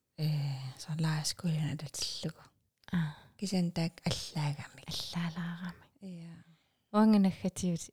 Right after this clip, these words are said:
Speaker 2: наггасиутигисиннаасақарпунга.
Speaker 1: Қа-, қано.
Speaker 2: Какка алиортуккерсааттани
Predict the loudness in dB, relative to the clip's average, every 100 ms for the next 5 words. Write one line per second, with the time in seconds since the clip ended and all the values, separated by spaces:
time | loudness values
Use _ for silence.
0 | -14 -14 -14 -16 -8 0 0 2 0 0
1 | 4 4 6 4 2 -2 -6 -10 -8 -6
2 | -8 -6 -6 -6 -16 -20 _ -4 -4 -10
3 | _ _ _ _ -6 -6 -2 -2 -2 -6
4 | _ _ -2 2 2 0 -4 -4 -6 -6
5 | -2 -2 0 2 2